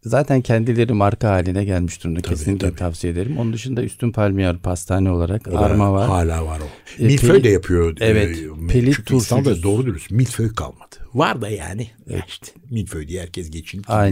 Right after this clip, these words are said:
Speaker 2: gidiyor.
Speaker 1: bence
Speaker 2: Başka
Speaker 1: de.
Speaker 2: Tabii günümüzün koşulları da bunu alıp şey yapıyor. Yani ekonomik yönden eski kremayı bulamıyoruz, sütü bulamıyoruz, çikolatayı bulamıyoruz ama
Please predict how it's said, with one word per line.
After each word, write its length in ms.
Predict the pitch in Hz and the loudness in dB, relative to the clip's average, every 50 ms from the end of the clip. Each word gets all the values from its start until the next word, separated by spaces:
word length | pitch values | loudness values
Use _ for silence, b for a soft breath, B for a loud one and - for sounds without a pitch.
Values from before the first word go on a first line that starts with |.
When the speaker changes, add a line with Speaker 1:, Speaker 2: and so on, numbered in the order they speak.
| 90 85 87 | 2 0 0
Speaker 2:
gidiyor. 80 | 87 | -2
Speaker 1:
bence 260 | 90 90 87 87 87 85 | -2 -2 -2 -2 -4 -6
Speaker 2:
Başka 0 | 85 - | -8 -10
Speaker 1:
de. 40 | B B B B B B B B | B B B B B B B B
Speaker 2:
Tabii 180 | - - 139 104 | -4 -2 0 2
günümüzün 380 | 110 131 143 139 135 131 147 | 2 2 2 2 2 0 0
koşulları 460 | - 131 120 - - 131 131 135 139 123 | 0 0 0 0 2 2 2 4 4 4
da 140 | 104 80 78 | 2 2 0
bunu 120 | 78 76 71 - - | -4 -8 -10 -14 -16
alıp 260 | - 85 78 76 - | -16 -16 -14 -12 -10
şey 160 | - - 73 | -10 -10 -10
yapıyor. 220 | - - - - - | -12 -14 -18 -18 -18
Yani 100 | - - | -18 -18
ekonomik 500 | - - - 87 85 82 82 - - - | -14 -10 -8 -8 -8 -8 -10 -10 -10 -10
yönden 340 | 76 73 73 87 92 90 87 | -10 -10 -10 -10 -12 -12 -12
eski 440 | - - - - - - - 82 - | -14 -12 -12 -12 -12 -12 -12 -10 -8
kremayı 460 | - 87 85 80 80 82 82 80 76 | -6 -6 -6 -6 -6 -6 -8 -8 -8
bulamıyoruz, 480 | 80 76 73 71 - - - - - - | -10 -12 -12 -12 -14 -14 -14 -14 -14 -12
sütü 340 | - - 87 85 - 92 82 | -12 -14 -12 -12 -12 -12 -10
bulamıyoruz, 440 | 78 69 - 67 73 90 95 - | -12 -12 -14 -14 -14 -16 -14 -10
çikolatayı 460 | - - - - 85 82 - - 80 78 | -10 -10 -8 -8 -10 -12 -12 -14 -16 -14
bulamıyoruz 320 | 85 104 131 160 165 143 | -14 -12 -12 -12 -10 -8
ama 200 | 139 123 101 | -8 -8 -8